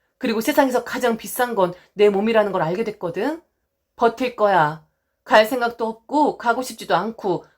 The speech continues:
갈 이유도 없다고 생각해. 그 정도 했으면 이제 그만 써먹을 때도 되지 않았니?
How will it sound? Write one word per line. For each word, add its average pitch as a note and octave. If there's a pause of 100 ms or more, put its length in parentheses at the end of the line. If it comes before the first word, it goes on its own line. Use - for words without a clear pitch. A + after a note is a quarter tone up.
갈 A3
이유도 A3+
없다고 B3+
생각해. C4 (640)
그 B3+
정도 G#3+
했으면 B3
이제 G3
그만 G3
써먹을 D4+
때도 G3
되지 G#3
않았니? A3